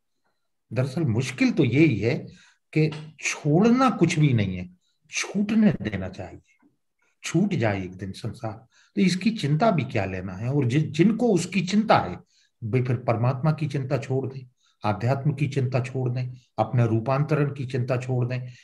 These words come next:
जैसा जीवन मिला हुआ है उसको जी लें। अगर उनको दुनिया की इतनी परवाह है,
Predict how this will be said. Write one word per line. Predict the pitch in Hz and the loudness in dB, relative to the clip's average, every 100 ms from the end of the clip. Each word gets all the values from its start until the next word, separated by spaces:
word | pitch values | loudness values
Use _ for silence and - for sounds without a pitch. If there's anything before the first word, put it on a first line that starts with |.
| _ 139 | _ 0
जैसा | 143 160 | 2 2
जीवन | 139 151 139 | 2 2 2
मिला | 135 143 151 | 0 2 2
हुआ | 131 151 107 | 0 0 0
है | 107 | 0
उसको | 107 - 135 | -4 -6 -2
जी | 147 208 | 2 2
लें। | 220 214 - _ _ _ - | 0 -4 -14 _ _ _ 0
अगर | 127 160 | 4 4
उनको | 135 123 135 123 - - _ | 4 2 0 -2 -8 -20 _
दुनिया | 110 127 139 147 | 2 2 4 2
की | 151 | 0
इतनी | 139 156 214 | 0 4 6
परवाह | - 107 98 98 | 6 2 0 -4
है, | 90 | -4